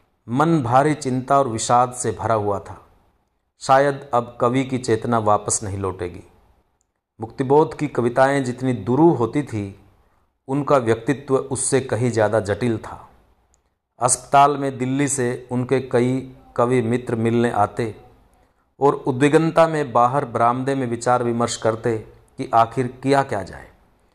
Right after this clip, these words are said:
तय हुआ कि तत्कालीन प्रधानमंत्री लाल बहादुर शास्त्री से मिलकर मुक्तिबोध को दिल्ली के एम्स अस्पताल में लाया जाए।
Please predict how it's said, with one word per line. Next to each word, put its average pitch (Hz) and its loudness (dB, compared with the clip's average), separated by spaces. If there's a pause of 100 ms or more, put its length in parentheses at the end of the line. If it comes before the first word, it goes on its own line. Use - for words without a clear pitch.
(320)
तय 160 6
हुआ 123 2 (600)
कि 123 -18
तत्कालीन 143 0
प्रधानमंत्री 131 0
लाल 120 4
बहादुर 117 0
शास्त्री 117 -2
से 117 0
मिलकर 117 0 (680)
मुक्तिबोध 156 2
को 151 2
दिल्ली 143 0
के 143 -2
एम्स 147 2
अस्पताल 131 2
में 127 -2
लाया 107 2
जाए। 101 -8